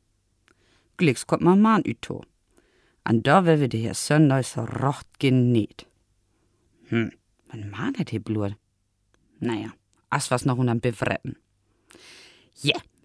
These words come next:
wir blieb a ran. Dir jaftet nannt. Mir kommt et hier fein Wetter a Licke weg gut zu Pass. Da könn ich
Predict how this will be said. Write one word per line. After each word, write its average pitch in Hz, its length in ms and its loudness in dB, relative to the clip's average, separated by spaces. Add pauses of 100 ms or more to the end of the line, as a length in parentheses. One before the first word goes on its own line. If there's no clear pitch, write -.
wir 175 320 4 (120)
blieb 135 440 2
a 127 180 4
ran. 123 380 -6 (340)
Dir 131 160 4
jaftet - 460 -8
nannt. 139 580 0 (960)
Mir 139 180 2
kommt 233 260 -2
et 208 100 -4
hier 214 160 -4
fein 165 240 0
Wetter 143 240 2
a - 40 0
Licke 165 280 -2
weg 127 140 -2
gut - 180 -6
zu 113 80 -12
Pass. 123 440 -12 (580)
Da - 80 -10
könn 294 260 2
ich - 140 -4